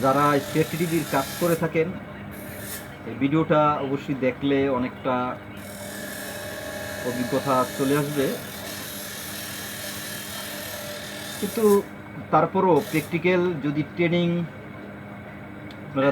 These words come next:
দেন, তাহলে আপনাদের জন্য এরকম আমার মতন এবং আমাদের অনেক ইউটিউবার ভাইয়েরা আছে যারা এই টেকনোলজিগুলো, টেকনোলজিগুলাই দেখায়,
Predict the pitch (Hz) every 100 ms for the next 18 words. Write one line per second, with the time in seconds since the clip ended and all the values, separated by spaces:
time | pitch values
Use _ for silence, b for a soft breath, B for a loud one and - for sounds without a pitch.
0 | 123 131 139 143 127 131 123 131 127 135
1 | 143 143 139 139 135 143 131 127 - 117
2 | 127 127 123 131 131 - - - - -
3 | - - - - - - - - - -
4 | 104 107 117 110 - 120 123 123 123 135
5 | - - 131 127 135 127 131 127 117 123
6 | 127 123 135 120 113 110 113 107 - -
7 | - - - - 107 127 120 131 131 127
8 | 127 123 123 113 101 139 135 127 120 123
9 | 127 113 107 - - - - - - 110
10 | 123 120 - 123